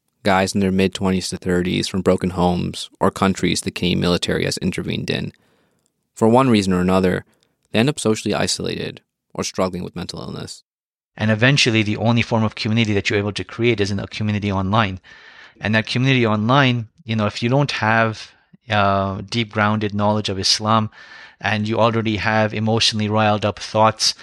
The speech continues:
Speaker 2: in terms of what is happening in your country, it's very easy to be groomed online. Like, it happens all the time,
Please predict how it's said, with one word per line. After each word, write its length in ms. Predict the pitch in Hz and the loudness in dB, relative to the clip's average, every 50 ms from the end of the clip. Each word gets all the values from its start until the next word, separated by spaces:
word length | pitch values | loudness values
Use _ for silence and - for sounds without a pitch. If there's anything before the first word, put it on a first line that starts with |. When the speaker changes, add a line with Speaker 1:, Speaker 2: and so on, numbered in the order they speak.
| - - - - _ | -20 -20 -20 -20 _
Speaker 2:
in 100 | - 107 | -16 -6
terms 220 | - 110 104 104 - | -4 -4 -2 -2 -2
of 60 | 107 | 0
what 100 | 107 107 | 0 0
is 120 | 101 - | 0 0
happening 300 | - 104 104 - 110 104 | 0 -2 -2 -2 -4 -4
in 60 | 98 | -4
your 100 | 98 98 | -4 -6
country, 480 | 92 - - 113 113 - - 113 113 - - - - - - _ _ | -4 -2 -4 -2 -2 -2 -2 -2 -4 -4 -8 -20 -20 -20 -20 _ _
it's 220 | - 131 - - | -4 -2 -2 -2
very 500 | 113 107 120 123 131 135 135 123 123 - _ _ - | 0 2 2 4 6 4 4 2 -2 -8 _ _ -8
easy 680 | 123 123 131 135 127 117 110 101 104 104 104 101 92 - _ _ _ _ | -4 -2 0 0 2 0 0 -2 -2 -2 -4 -4 -6 -10 _ _ _ _
to 140 | - 117 | -6 -4
be 160 | 107 104 107 101 | -2 -2 -4 -6
groomed 640 | 104 - 120 123 123 117 110 113 110 - - - - _ _ _ _ _ _ _ | -6 -4 -4 -2 -2 -2 -2 -4 -8 -8 -10 -10 -12 _ _ _ _ _ _ _
online. 540 | - 101 107 101 98 101 98 - 107 98 - - - _ _ _ - | 0 2 2 4 2 2 2 0 -2 -8 -12 -16 -20 _ _ _ -6
Like, 160 | 104 104 104 | -6 -2 -2
it 80 | 110 95 | -2 0
happens 420 | - 120 113 - - 110 104 - | 2 0 0 0 -2 -4 -4 -2
all 160 | - 110 110 | 0 0 0
the 100 | 110 107 | 0 -2
time, 360 | - - - 110 110 110 107 | -6 0 0 2 2 2 0